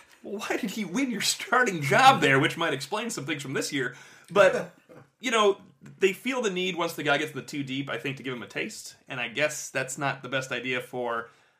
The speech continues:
obviously not for, they don't do this offensive lineman very often, but defensive lineman, even Julian Okwara, I think they thought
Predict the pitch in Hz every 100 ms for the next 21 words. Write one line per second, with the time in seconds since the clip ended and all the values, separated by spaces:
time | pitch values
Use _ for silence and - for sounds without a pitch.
0 | _ - 147 139 127 113 107 107 - -
1 | _ - 202 - 127 107 - - - 90
2 | 69 67 71 52 - - 127 - 151 143
3 | - 135 127 120 120 120 120 - _ _
4 | - _ _ 233 285 202 202 208 190 139
5 | - 156 135 113 123 - 165 143 139 -
6 | _ _ - 139 139 139 - 156 170 180